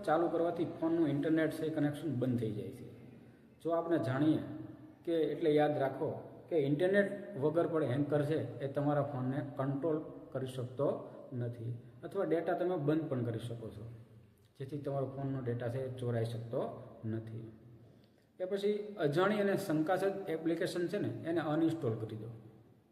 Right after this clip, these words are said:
ઘણી વખત આપણા ફોનની અંદર છે એ અજાણી અને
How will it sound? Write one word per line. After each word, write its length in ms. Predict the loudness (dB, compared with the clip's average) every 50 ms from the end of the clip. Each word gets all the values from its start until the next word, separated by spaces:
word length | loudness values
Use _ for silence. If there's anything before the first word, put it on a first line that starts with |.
| _ _ _ _ _ _ _ _ _ _ _ _
ઘણી 140 | -4 -2 -2
વખત 220 | 0 0 0 2
આપણા 220 | 2 2 2 2 0
ફોનની 320 | 2 2 2 4 4 4
અંદર 180 | 4 4 2 2
છે 120 | 0 0
એ 280 | 0 0 2 4 4 4
અજાણી 400 | 4 4 4 4 4 4 4 2
અને 380 | 4 2 4 4 4 2 0